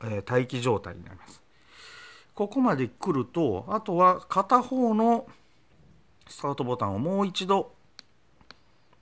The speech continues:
押す。そうすると、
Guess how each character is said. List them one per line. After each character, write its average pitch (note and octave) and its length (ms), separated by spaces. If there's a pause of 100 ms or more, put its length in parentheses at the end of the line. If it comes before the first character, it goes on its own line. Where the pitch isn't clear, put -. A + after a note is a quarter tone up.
(180)
押 C3+ 140
す。 F2+ 160 (1040)
そ F3+ 240
う F3+ 40
す F3 160
る E3+ 140
と、 G3 240